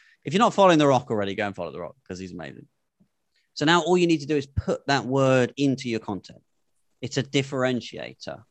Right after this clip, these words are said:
Like, these words are also our differentiators. What makes us different? Yeah, we create reels. Everybody creates reels. But what, what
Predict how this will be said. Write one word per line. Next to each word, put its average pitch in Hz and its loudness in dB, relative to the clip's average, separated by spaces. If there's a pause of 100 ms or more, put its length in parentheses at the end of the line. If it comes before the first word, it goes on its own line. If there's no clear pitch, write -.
(260)
Like, 98 -6
these 135 -2
words 135 2
are 107 -2
also 107 -8
our 101 -4
differentiators. - -16 (480)
What 139 -2
makes 131 -2
us 110 -12 (100)
different? - -16 (300)
Yeah, 139 -2
we 110 -4
create 101 -10
reels. 78 -12
Everybody 107 -10
creates - -16
reels. - -20 (160)
But - -12
what, 131 -12 (1200)
what 151 -2